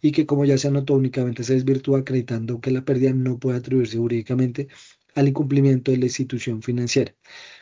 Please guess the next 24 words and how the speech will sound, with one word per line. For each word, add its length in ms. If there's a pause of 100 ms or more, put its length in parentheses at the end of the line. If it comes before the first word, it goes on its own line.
Como 240
colofón, 400
resalta 340
la 140
Corte 300
que 100
prescindir 440
de 100
la 100
calificación 560
de 80
la 100
conducta 440
de 40
la 60
entidad 200
financiera 460
no 320
significa 520
asumir 320
una 120
especie 380
de 80
responsabilidad 680